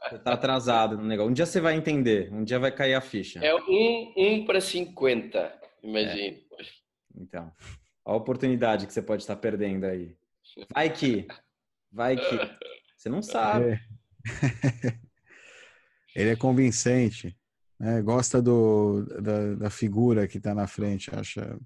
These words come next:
Speaker 3: "Olha, tá até na revista do Brasil."
Speaker 1: Você não acha, você, você não acha
Speaker 3: Ah,
Speaker 1: que
Speaker 3: cara,
Speaker 1: <laughs> é
Speaker 3: vem,
Speaker 1: capa
Speaker 3: deve
Speaker 1: da
Speaker 3: ter um
Speaker 1: Isto
Speaker 3: monte de
Speaker 1: É.
Speaker 3: cara na
Speaker 1: Capa da Isto É.
Speaker 3: Isso, um monte de cara, sei lá, em algum país oriental aí que, "Ô, Brasil, Satoshi, não sei o quê, comprou,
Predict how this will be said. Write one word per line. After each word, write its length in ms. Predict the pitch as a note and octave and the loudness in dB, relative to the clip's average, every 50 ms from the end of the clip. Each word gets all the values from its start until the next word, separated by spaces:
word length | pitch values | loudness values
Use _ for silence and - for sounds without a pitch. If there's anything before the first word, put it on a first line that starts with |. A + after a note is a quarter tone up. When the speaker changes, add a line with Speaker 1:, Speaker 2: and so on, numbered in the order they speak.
| _ _ _ _ _ _ _ _ _ - | _ _ _ _ _ _ _ _ _ -2
Speaker 3:
"Olha, 280 | - B2 B2+ A#2 G2+ | 0 2 2 2 2
tá 120 | F#2+ - G2 | 0 -2 -4
até 180 | F#2 - A#2+ | -4 -2 -2
na 100 | A#2+ B2 | 0 0
revista 480 | A2+ A2 A2 G2 F#2 A2 A#2 A2+ - B2 | 2 2 0 2 2 0 0 0 0 0
do 140 | A2+ A2+ A2 | 0 0 2
Brasil." 500 | G#2+ G#2+ G2+ F#2+ F#2 G#2 A2+ G#2+ G2 F#2+ - _ _ - - - - - E4+ - - G#3+ - - - | 2 0 0 0 0 0 0 0 -2 -4 -8 _ _ -12 -12 -2 0 0 0 0 0 -2 -2 0 0
Speaker 1:
Você 100 | G3 D3+ | 0 2
não 100 | D#3 E3 | 2 2
acha, 240 | F3+ F#3+ - G3 D#3+ | 2 2 2 0 0
você, 240 | D3 - - - C#3 C3+ - B2 - - E3 D#3+ D#3 D3 - - - - - - D#3 F#3+ G#3+ A3 G#3+ F#3 D3+ C3+ B2 - | 0 -4 -8 -12 -12 -12 -12 -10 -8 -8 -8 -8 -10 -12 -16 -20 -20 -20 -14 -10 -8 -8 -8 -8 -8 -10 -12 -16 -18 -10
você 120 | - B2+ | -4 2
não 120 | C3+ D3 | 4 6
acha 300 | E3+ B2+ B2 A#2+ A#2+ A#2 | 6 6 6 6 6 6
Speaker 3:
Ah, 60 | A2 G#2 | 4 2
Speaker 1:
que 100 | - - | -2 -6
Speaker 3:
cara, 160 | A2 A2 - | -4 -2 0
Speaker 1:
<laughs> 240 | D3 - - D#3 B2 | 0 2 2 2 2
é 20 | G#2 | 4
Speaker 3:
vem, 160 | A2+ B2 C3+ | 4 4 6
Speaker 1:
capa 160 | C3+ C#3+ D3 C#3 | 6 6 6 6
Speaker 3:
deve 160 | C#3+ C#3+ C#3 | 4 2 2
Speaker 1:
da 60 | C#3+ | 2
Speaker 3:
ter 80 | D3 D#3 | 2 4
um 20 | |
Speaker 1:
Isto 100 | D3+ D#3+ | 6 6
Speaker 3:
monte 80 | E3 D#3+ | 6 6
de 60 | F3 | 4
Speaker 1:
É. 20 | E3 | 2
Speaker 3:
cara 340 | - E3+ D#3+ D#3+ D#3 D#3 | 4 4 4 6 4 4
na 360 | D3+ D3+ D3 C#3+ C#3 C3+ C3 B2+ | 2 2 2 2 2 2 4 4
Speaker 1:
Capa 260 | C#3 D3 D3 - D#3+ | 4 4 4 4 4
da 80 | D3 | 4
Isto 280 | D3+ D3 - - D3+ C3+ | 2 2 0 2 4 4
É. 340 | C3 B2+ A#2+ A2+ A2+ - - _ _ _ _ _ _ _ _ - | 6 6 4 2 -2 -8 -18 _ _ _ _ _ _ _ _ -2
Speaker 3:
Isso, 400 | B2 C3+ C#3 C#3 A#2+ - - A2+ | 2 2 4 4 2 0 -2 -4
um 40 | |
monte 160 | A2+ B2 C#3 B2+ | -2 -2 -2 -2
de 100 | C#3 C3 | -4 -2
cara, 280 | - C3+ C3 C3 B2+ | 0 0 0 2 0
sei 180 | A#2+ - - B2 | -2 -2 -2 0
lá, 140 | A#2 A2+ A2 | 0 0 0
em 40 | |
algum 180 | G#2 G#2+ A2+ A#2 | 0 -2 -4 -4
país 360 | A#2 - A2+ G#2+ A2 A2+ G#2+ | -2 -2 -2 0 0 0 0
oriental 640 | A#2 A2 A2 A2 G#2 F#2+ - - G#2+ A2 A2+ A2 G#2 | 0 0 0 -2 -4 -4 -4 -2 -2 -2 -2 -2 -4
aí 240 | G#2 G#2 G#2 A2+ A2+ | -4 -4 -4 -6 -6
que, 300 | A2+ - A#2+ A2+ A2 G#2+ | -6 -6 -4 -4 -4 -4
"Ô, 640 | A2 B2+ D#3+ F#3 G3+ A3 G#3 G#3 G3 F#3 E3+ C#3+ C3 | -6 -6 -4 -4 -2 -2 -2 0 0 0 -2 -2 -4
Brasil, 720 | A#2 B2 A#2+ B2 A#2+ D3+ F3+ F3+ F3 F3 E3 D#3+ D3+ C#3+ C3+ | -8 -8 -10 -10 -8 -8 -8 -6 -6 -4 -4 -4 -4 -6 -6
Satoshi, 720 | - B2 - C#3+ C3+ - D3 C#3+ C3+ C3+ C3 C3 C3 B2+ A#2 | -8 -10 -12 -12 -12 -10 -10 -8 -8 -6 -6 -6 -6 -6 -8
não 100 | B2 B2 | -10 -10
sei 180 | - - B2 | -10 -10 -10
o 20 | A#2 | -6
quê, 240 | - C3+ C#3+ D3+ | -4 -2 -2 -2
comprou, 640 | - - C3 B2 A2+ - B2+ B2+ C3 C3 B2 A#2+ A#2 | -2 -4 -8 -8 -6 -4 -2 -2 0 0 -2 -4 -6